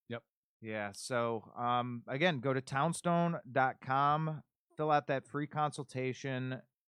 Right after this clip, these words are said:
Speaker 2: Let's refinance you, get you saving money. Don't wait for the Fed because
Speaker 1: They don't
Speaker 2: we
Speaker 1: control mortgage rates,
Speaker 2: and
Speaker 1: only
Speaker 2: if
Speaker 1: their
Speaker 2: we
Speaker 1: internal rates.
Speaker 2: And let's pretend the rates do drop.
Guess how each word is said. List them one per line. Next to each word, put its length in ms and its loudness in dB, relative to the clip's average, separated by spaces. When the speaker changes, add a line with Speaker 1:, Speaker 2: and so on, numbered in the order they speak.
Speaker 2:
Let's 240 -2
refinance 760 0
you, 360 -2
get 180 -2
you 140 -4
saving 460 -2
money. 500 0
Don't 240 2
wait 300 0
for 100 -6
the 80 -4
Fed 640 0
because 640 -2
Speaker 1:
They 80 0
don't 140 4
Speaker 2:
we 60 -2
Speaker 1:
control 280 2
mortgage 380 2
rates, 260 -4
Speaker 2:
and 160 2
Speaker 1:
only 80 2
Speaker 2:
if 60 -6
Speaker 1:
their 100 4
Speaker 2:
we 60 0
Speaker 1:
internal 360 -2
rates. 280 -6
Speaker 2:
And 160 -4
let's 180 -2
pretend 680 0
the 120 -2
rates 300 2
do 200 4
drop. 480 6